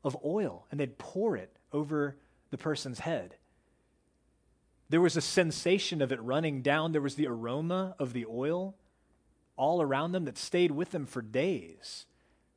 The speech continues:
When you were anointed, you knew it, and everybody around you knew it.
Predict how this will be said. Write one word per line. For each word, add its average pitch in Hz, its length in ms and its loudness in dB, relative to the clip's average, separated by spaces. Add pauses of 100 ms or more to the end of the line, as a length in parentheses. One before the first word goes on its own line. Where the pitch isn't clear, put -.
(220)
When 180 200 4
you 214 100 4
were 196 100 8
anointed, 151 580 2
you 170 260 0
knew 180 360 4
it, - 340 -2
and 170 120 2
everybody 220 540 6
around 185 420 4
you 127 100 -4
knew 101 200 -8
it. - 320 -18